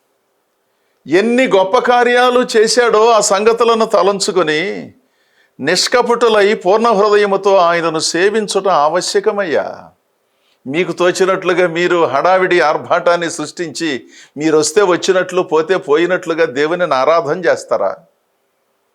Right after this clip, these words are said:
ఎందుకంటే అప్పటికే సౌలు రాజు పాలన చేస్తున్నాడు. ఆయన ధోరణి వేరు, ఆయన పద్ధతి వేరు, ఆయన నాయకత్వం వేరు, విచిత్రమైనటువంటి నాయకత్వం.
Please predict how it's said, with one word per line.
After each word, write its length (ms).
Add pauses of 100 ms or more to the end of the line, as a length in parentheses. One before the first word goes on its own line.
(800)
ఎందుకంటే 480
అప్పటికే 540
సౌలు 360
రాజు 320
పాలన 420
చేస్తున్నాడు. 800 (680)
ఆయన 280
ధోరణి 520
వేరు, 320
ఆయన 180
పద్ధతి 560
వేరు, 320
ఆయన 300
నాయకత్వం 840
వేరు, 220
విచిత్రమైనటువంటి 1080
నాయకత్వం. 680